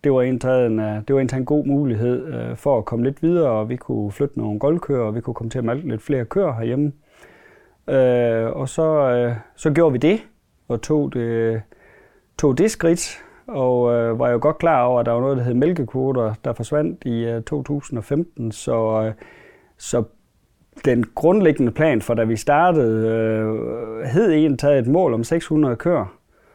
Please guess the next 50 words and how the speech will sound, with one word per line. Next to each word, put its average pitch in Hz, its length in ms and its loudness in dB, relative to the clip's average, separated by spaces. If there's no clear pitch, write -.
øh, 117 240 -2
fra 120 140 -2
da 120 100 2
vi 113 100 -2
startede 151 360 2
med 117 100 0
den 117 120 0
nye 151 140 2
stald. 147 380 0
Men, 127 260 2
øh, 117 200 2
var 131 160 2
godt 147 180 2
klar 170 180 4
over, 135 140 4
at 120 60 0
vi 139 60 0
skulle 143 340 0
ikke 185 180 -6
bare 147 360 4
banke 120 240 0
til 170 240 0
den, 117 100 -4
før 139 180 2
den 127 160 -2
her 135 80 0
mælkekvote 131 540 0
var 110 120 -2
væk. 127 260 -6
Så - 240 -4
vi, 127 180 0
øh, 117 360 2
men 131 300 2
nogle 175 240 4
gange 139 220 2
så - 100 -4
kommer 156 280 2
tingene 120 380 0
jo 123 140 0
også 143 180 -6
bare 143 260 4
ind, 147 200 4
lige 160 320 4
ikke 139 160 0
der, 139 160 6
hvor 110 80 0
det 107 120 0
måske 120 260 0
lige 185 260 0
passer, 147 480 0